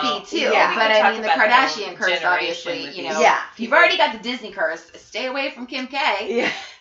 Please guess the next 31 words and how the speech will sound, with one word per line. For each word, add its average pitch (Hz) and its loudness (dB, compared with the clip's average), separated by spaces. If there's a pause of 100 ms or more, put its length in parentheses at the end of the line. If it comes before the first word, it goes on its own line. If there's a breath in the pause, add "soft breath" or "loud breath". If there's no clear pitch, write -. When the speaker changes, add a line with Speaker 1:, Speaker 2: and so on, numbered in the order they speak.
(100)
Speaker 2:
You 233 -2
know? 214 6 (1000)
Come 381 -6
on. - -6
Speaker 1:
We 302 -12
could 226 -6
also 165 -6
talk 170 -10
about 127 -12 (460)
all 139 -16
the 127 -18 (240)
people 143 -20
crying 135 -6
over 120 -16
the 110 -20
election, 110 -20 (100)
too, 117 -16
and 208 -20
Speaker 3:
Oh, 320 8
hold 370 8
on 349 8
a 349 2
second, 294 2
Speaker 1:
canceling 233 4
Speaker 3:
though. 151 -4
Wait, 208 2
Speaker 1:
classes. 170 -10
Speaker 3:
hold 202 4
on, 196 6
because 185 -6
that's, 190 2